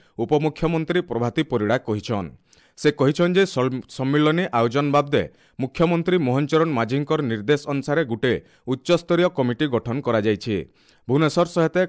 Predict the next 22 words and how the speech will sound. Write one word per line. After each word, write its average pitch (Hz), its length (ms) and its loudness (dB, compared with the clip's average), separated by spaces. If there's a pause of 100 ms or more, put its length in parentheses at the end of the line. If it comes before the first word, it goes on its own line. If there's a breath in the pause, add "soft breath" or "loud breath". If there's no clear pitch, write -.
କଟକ, 147 380 2 (160)
ପୁରୀ, 127 300 0
କୋଣାର୍କ, 120 440 -2 (160)
ଚିଲିକା, 117 460 -2
ରତ୍ନଗିରି, 127 600 -2 (360 soft breath)
ଲଲିତଗିରି 147 520 2
ବାଗିର 156 300 0 (320 soft breath)
ଦର୍ଶନୀୟ 151 460 2
ଜାଗାମାନକେ 147 580 0
ଭିତ୍ତିଭୂମିର 151 640 -2
ଉନ୍ନତି 117 380 -4
କରାଯାଇଛି। 104 540 0 (500 soft breath)
ପ୍ରବାସୀମାନେ 170 580 2
ସେସବୁ 131 380 -4
ଜାଗାକେ 120 420 0
ଯାଇକରି 117 400 -2 (360 soft breath)
ପରିଦର୍ଶନ 147 540 0
କରବାର 131 320 0
ଲାଗି 135 280 0 (300 soft breath)
ସବୁ 151 260 0
ବ୍ୟବସ୍ଥା 139 400 0
କରାଯାଇଥି। 110 580 0